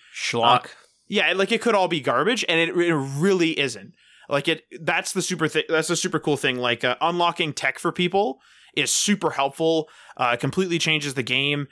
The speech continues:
Speaker 2: How you play is different, too. So, like, you can go and, like, if you hurt, like, somebody's wife, they will, like, dislike you more. And so you have to, like, go and do more for them to get them to be your recruit or whatever.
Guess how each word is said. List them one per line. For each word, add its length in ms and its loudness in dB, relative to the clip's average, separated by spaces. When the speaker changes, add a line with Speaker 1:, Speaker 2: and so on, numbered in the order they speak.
Speaker 2:
How 260 0
you 160 0
play 260 2
is 100 0
different, 320 -2
too. 220 0
So, 180 0
like, 300 0
you 180 2
can 180 2
go 300 2
and, 280 -2
like, 160 0
if 120 -2
you 120 2
hurt, 320 0
like, 200 -2
somebody's 840 0
wife, 640 -4
they 240 0
will, 120 0
like, 220 0
dislike 400 0
you 120 -2
more. 260 -8
And 120 -2
so 100 0
you 80 2
have 80 -2
to, 100 -2
like, 220 -2
go 260 2
and 100 -2
do 140 0
more 320 2
for 100 -8
them 240 -4
to 120 -2
get 200 -2
them 140 -2
to 120 -6
be 120 -4
your 240 -4
recruit 420 -2
or 180 0
whatever. 480 0